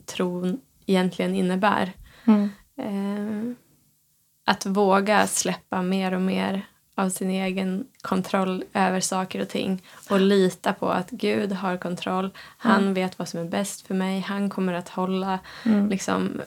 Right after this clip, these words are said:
Speaker 1: oavsett vad jag möter i livet så finns han där och han kommer aldrig släppa taget om mig.
Speaker 2: Ja.
Speaker 1: Att det, det är liksom att lita på, eh, att han gör, <laughs> gör allting som vi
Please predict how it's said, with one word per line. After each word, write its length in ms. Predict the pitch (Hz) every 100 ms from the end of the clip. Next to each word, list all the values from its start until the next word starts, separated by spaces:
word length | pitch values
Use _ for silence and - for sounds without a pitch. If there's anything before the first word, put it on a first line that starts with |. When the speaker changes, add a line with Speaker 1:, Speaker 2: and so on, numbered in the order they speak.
| -
Speaker 1:
oavsett 640 | 202 196 190 - 190 -
vad 160 | 185 185
jag 100 | 185
möter 320 | 185 190 180 185
i 80 |
livet 440 | 185 196 185 180 -
så 240 | - 185 185
finns 360 | - 202 190 -
han 220 | 175 175
där 300 | 175 180 - -
och 100 | 185
han 180 | 190
kommer 240 | 175 190 180
aldrig 360 | 185 175 180 180
släppa 320 | 185 180 185
taget 380 | 196 185 185 -
om 100 | 190
mig. 320 | 196 196 180 _ -
Speaker 2:
Ja. 220 | 233 214 208 -
Speaker 1:
Att 140 | 196 -
det, 340 | 190 185 185 - _ - - -
det 260 | - -
är 40 | 202
liksom 340 | 185 190 190 - -
att 140 | - 202
lita 360 | 214 202 202
på, 340 | 208 190 190 190 - - - _ _ _ _ _ _ _
eh, 240 | - - 196 -
att 160 | 196 -
han 420 | - 214 196 190
gör, 420 | 190 190 185 180 - - -
<laughs> 280 | - - -
gör 380 | 208 208 202
allting 500 | 185 202 196 - 202
som 240 | 190 190 190
vi 320 | 190 190 185